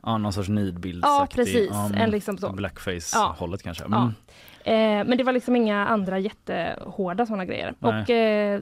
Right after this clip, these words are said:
Speaker 2: som jag nämnde då innan, Johan Hilton har också sett, eh, detta.
Speaker 1: Ja,
Speaker 2: Mm, han
Speaker 1: tillträdande kulturchef här på
Speaker 2: Precis,
Speaker 1: tidningen. Ja.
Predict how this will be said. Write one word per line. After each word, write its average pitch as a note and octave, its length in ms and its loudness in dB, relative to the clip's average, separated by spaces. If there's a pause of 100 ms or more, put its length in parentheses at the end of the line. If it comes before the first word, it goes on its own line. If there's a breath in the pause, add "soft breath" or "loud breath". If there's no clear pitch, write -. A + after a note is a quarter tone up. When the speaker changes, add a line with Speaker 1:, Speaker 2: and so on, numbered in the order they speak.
Speaker 2:
som C4 240 4
jag C4 100 6
nämnde C4 220 6
då B3 100 4
innan, G#3 380 0
Johan G3 300 0
Hilton G3+ 320 -2
har G3 80 0
också F#3 200 -8
sett, - 300 -12
eh, - 60 -4 (260)
detta. - 220 -6
Speaker 1:
Ja, A3 300 2
Speaker 2:
Mm, A3+ 200 2 (140)
han C3+ 100 6
Speaker 1:
tillträdande A2+ 600 4
kulturchef B2 640 4
här A#2 80 4
på F#2 40 -6
Speaker 2:
Precis, A2 320 4
Speaker 1:
tidningen. C#4 320 4
Ja. A#3 220 4